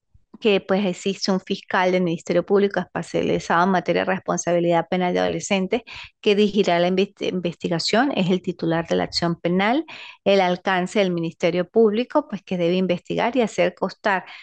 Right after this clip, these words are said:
tanto las circunstancias que le sean útiles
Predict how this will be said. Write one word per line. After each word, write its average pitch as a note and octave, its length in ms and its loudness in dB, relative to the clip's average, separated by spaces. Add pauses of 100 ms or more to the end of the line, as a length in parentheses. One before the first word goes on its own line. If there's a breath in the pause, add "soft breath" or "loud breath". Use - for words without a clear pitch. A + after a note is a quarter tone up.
(160 loud breath)
tanto G#3 340 0
las G3+ 180 2
circunstancias G#3 720 -2
que A3 160 4
le F#3+ 160 2
sean G#3 460 0
útiles G#3 520 0